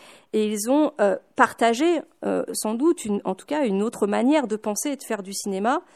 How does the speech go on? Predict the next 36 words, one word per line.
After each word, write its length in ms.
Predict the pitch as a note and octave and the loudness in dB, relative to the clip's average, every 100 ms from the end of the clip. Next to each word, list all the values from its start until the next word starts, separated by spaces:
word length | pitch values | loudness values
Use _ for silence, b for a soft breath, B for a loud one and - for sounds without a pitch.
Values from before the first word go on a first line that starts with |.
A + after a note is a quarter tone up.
| B B B - | B B B -4
euh, 120 | G3+ - | -2 0
ancrée 360 | A3+ - D#4 | 0 0 -2
dans 120 | C#4+ A3+ | 0 -2
cette 180 | G#3+ | -4
culture 300 | - G#3+ A#3+ | -6 -10 -4
de 60 | A#3+ | -2
la 80 | G#3 | -2
collaboration. 760 | A3 G#3 G3 F#3+ F#3+ - F3 G3+ | 0 -2 -2 -4 -6 -6 -8 -8
Ces 220 | - A3+ | -4 -4
films 300 | A3 E4+ E4 | -2 2 2
ont 60 | A3+ | 2
donc 220 | G#3+ A3 | -2 -4
été 220 | A3 C#4 | -6 -6
des 180 | A3+ G#3+ | -6 -8
lieux 240 | G3+ G#3+ G3+ | -8 -8 -6
inventifs 680 | F#3 G3+ G#3 F4 A4 - - | -6 -8 -2 0 0 -2 -10
où 140 | G#3 | -8
ils 160 | F#3+ G#3 | -4 -4
ont 80 | G#3 | -2
cherché 440 | - A3+ - D#4+ G4 - | -2 -2 -2 -2 -2 -2
et 120 | G3+ | -4
souvent 320 | A#3+ G#3 G#3+ | -4 -6 -8
trouvé 400 | - B3 A#3 B3+ | -6 -4 -2 -2
des 160 | G3 G3+ | 0 -2
voies 420 | G3 B3 F#4+ F#4 | 2 4 4 2
pour 140 | A3+ | -6
une 80 | A3 | -6
création 460 | G3+ G#3+ G#3+ - A#3+ | -4 -4 -4 -4 -6
filmique 460 | - A3 A3+ D4+ | -6 -2 0 0
structurellement 680 | - - C#4 - B3+ A#3+ C4 | -2 -4 -2 0 0 2 0
dynamique 520 | A#3 A3 G3+ A#3+ D4 | -2 -2 -2 -2 -4
et 40 | A3+ | -6
interprofessionnelle. 960 | G#3 G#3+ - G#3 G3+ G3 G3 F3+ F3 - B B B B B B | -6 -8 -8 -6 -6 -4 -2 -2 -4 -8 B B B B B B
Mais 140 | A3 A#3 | 2 2
plusieurs 540 | - F4 D4+ D4 B3 | 2 2 6 4 2
de, 180 | G3+ | 0